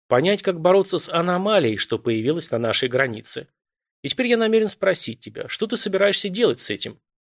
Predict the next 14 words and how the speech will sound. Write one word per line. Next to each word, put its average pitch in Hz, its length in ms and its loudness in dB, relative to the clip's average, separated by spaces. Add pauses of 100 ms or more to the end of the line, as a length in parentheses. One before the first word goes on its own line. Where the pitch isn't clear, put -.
(1000)
"Есть 107 400 -6
у 123 40 -6
меня 135 200 -2
одна 143 280 -4
идея, 151 400 -6
но 135 160 -2
для 117 140 2
ее 117 160 2
реализации 117 640 0
мне 123 140 0
потребуется 113 580 0
помощь 120 380 -2
вашего 113 340 -2
сословия". 120 640 -4